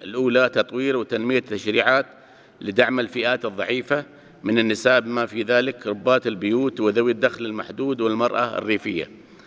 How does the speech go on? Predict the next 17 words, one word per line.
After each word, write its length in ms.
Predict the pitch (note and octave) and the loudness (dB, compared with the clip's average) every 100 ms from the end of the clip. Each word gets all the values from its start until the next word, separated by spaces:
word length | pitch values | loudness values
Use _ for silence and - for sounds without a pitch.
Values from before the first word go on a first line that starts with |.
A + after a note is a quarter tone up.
| - - - _ _ | -20 -20 -20 _ _
ثانيًا، 460 | A#2+ C3+ B2+ B2+ C#3+ - - | 2 2 2 0 -2 -4 0
وضع 280 | C3 B2 | 2 4
المزيد 640 | A#2+ A2+ G#2+ A#2+ C3+ C3 - A#2+ | 2 0 -2 -2 -4 -4 -8 -4
من 140 | A#2+ | -2
السياسات 600 | A2 - A2 G#2+ B2 - - | -2 2 2 2 0 -2 -2
والبرامج 600 | A2 G2+ G#2+ A#2+ B2+ A#2 | -2 2 2 2 0 0
المتخصصة 840 | G#2 G2+ G2 - B2 G#2+ G#2 C3 - - - - - - | -2 -2 -4 -4 -2 -2 -4 -6 -8 -20 -20 -20 -18 -4
لتحسين 560 | F#2 G#2+ - C3+ C3 G#2 | 0 0 0 -2 0 0
حقوق 280 | A2+ B2 | 0 2
الأطفال 540 | B2 G#2+ - A#2 A#2+ A#2+ | 2 0 0 2 2 2
والمراهقين 840 | A2+ A2 G#2+ G2 G2 B2 B2+ - - - - - - - | 0 0 2 2 -2 -6 -6 -8 -14 -20 -20 -20 -20 -2
في 140 | B2 | 2
مجالات 520 | A#2 G2+ G#2+ A2 B2+ | 4 4 4 4 2
التعليم 560 | A#2+ - F2+ A#2+ A#2+ A#2 | -2 -4 -4 -2 -4 -2
والتدريب 600 | A2+ A2+ G2+ G#2+ A#2+ A2+ | -4 -2 -2 0 0 -2
والرعاية 420 | G#2 A2 F#2+ A2 G#2+ | 0 2 2 0 -2
الصحية. 500 | - F#2 G#2 D#2+ | -6 -10 -8 -8